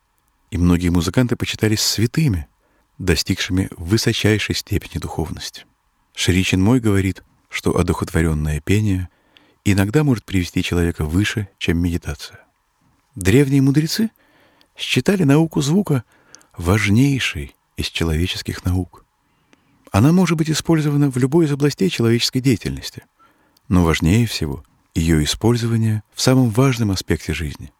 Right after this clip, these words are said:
в духе. Музыка — лучшее средство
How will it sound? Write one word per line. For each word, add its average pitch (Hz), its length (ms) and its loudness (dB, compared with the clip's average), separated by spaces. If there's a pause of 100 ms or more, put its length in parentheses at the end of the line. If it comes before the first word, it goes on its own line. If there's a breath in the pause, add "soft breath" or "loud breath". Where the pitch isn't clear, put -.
(140)
в - 160 -10
духе. 87 400 -6 (1120)
Музыка — 98 500 0 (800 soft breath)
лучшее 104 580 0
средство 92 640 -2